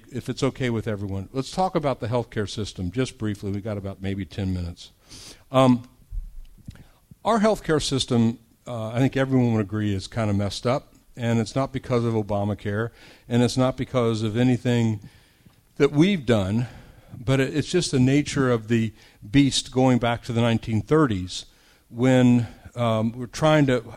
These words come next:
F D R was trying to create national health insurance. And in the middle of all of his other alphabet soup of federal programs, the one thing he couldn't get passed was that. And Truman tried in,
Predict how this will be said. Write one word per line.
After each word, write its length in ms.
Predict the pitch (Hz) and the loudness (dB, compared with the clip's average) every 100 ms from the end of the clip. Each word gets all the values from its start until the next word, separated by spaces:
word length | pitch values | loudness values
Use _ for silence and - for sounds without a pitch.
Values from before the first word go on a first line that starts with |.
| - | -2
F 220 | 147 151 | 0 0
D 120 | 156 | 2
R 160 | 135 131 | 2 2
was 140 | 113 - | 2 -2
trying 280 | - 131 127 | 0 0 0
to 80 | |
create 320 | 120 127 120 113 | -2 -2 0 2
national 400 | 110 110 - 104 | 0 0 -2 0
health 260 | 113 104 | 0 -2
insurance. 580 | 90 85 90 80 - - _ - - - | -6 -6 -10 -12 -14 -20 _ -20 -20 -10
And 260 | 120 123 120 | -2 2 6
in 40 | 120 | 6
the 80 | |
middle 300 | 117 147 156 | 6 4 4
of 100 | 127 | 0
all 160 | 123 127 | 0 -2
of 80 | 113 | -2
his 220 | 113 104 | -2 -2
other 400 | 123 123 113 113 - - | -2 0 0 -2 -8 -4
alphabet 480 | 120 120 113 117 | -4 -2 -4 -4
soup 280 | - 131 123 | -2 -2 0
of 200 | 113 104 | 0 -2
federal 500 | 92 - - 127 113 | -4 -12 -2 0 0
programs, 640 | 107 165 156 117 110 107 - - _ - | 0 0 2 2 2 0 -4 -20 _ -4
the 80 | 117 | 4
one 240 | 135 151 | 6 6
thing 180 | 147 117 | 4 2
he 120 | 117 | 2
couldn't 300 | - 123 110 | 0 2 2
get 180 | 110 - | 0 -6
passed 420 | - 98 92 - | -10 -8 -10 -10
was 160 | 101 92 | -12 -8
that. 260 | 101 80 _ _ _ _ _ _ - - _ | -8 -10 _ _ _ _ _ _ -20 -20 _
And 600 | 135 131 131 123 - - - | 2 6 6 4 0 -18 -4
Truman 400 | - 165 165 143 | 6 8 8 6
tried 360 | - 135 131 | 2 -2 0
in, 220 | 123 117 | 2 0